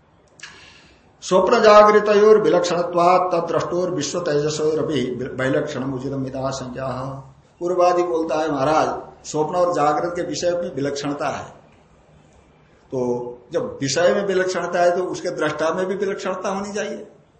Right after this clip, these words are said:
विश्व तेजस में विलक्षणता होनी चाहिए। एक कैसे होगा, यही शंका है। स्वप्न जागृत और स्वप्न अवस्था और जागृत अवस्था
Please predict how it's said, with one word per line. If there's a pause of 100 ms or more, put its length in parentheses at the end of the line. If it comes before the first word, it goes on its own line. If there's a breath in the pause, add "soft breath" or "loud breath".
(1080)
विश्व
तेजस
में
विलक्षणता
होनी
चाहिए।
एक
कैसे
होगा, (240)
यही
शंका
है। (560 loud breath)
स्वप्न
जागृत
और
स्वप्न
अवस्था
और
जागृत
अवस्था